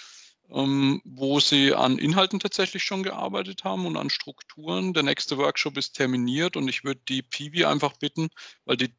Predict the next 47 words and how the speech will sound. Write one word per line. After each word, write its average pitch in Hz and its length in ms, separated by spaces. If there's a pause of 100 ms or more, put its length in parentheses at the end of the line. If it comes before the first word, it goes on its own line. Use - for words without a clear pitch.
(120)
Diskussionen, 160 960 (460)
die 131 80
jetzt 131 200
Hardy 147 300
benannt 147 380
hat, 147 160
die 123 40
Simon 147 340
benannt 143 380
hat, 143 360 (180)
da 123 160
eigentlich 127 260
sehr 117 180
ähnlich 156 300
waren, 170 240
ne? 147 160
So - 140
das 127 220
große 139 360
Ringen 151 320
war 143 140
quasi, 139 420 (560)
äh, 127 100 (300)
wa-, - 160
was 139 240
ist 143 80
so 147 80
der 135 160
Kern 143 320
von 151 200
Diversity, 147 760
den 131 160
wir 123 160
rüberbringen 165 540
wollen 151 280
und 131 160
wie 139 80
sieht 135 220
die 127 60
Lernreise 151 760
aus? 151 380 (560)
Äh, 131 80
und 131 320
da 127 100
würde 123 140
ich 120 60
die 127 220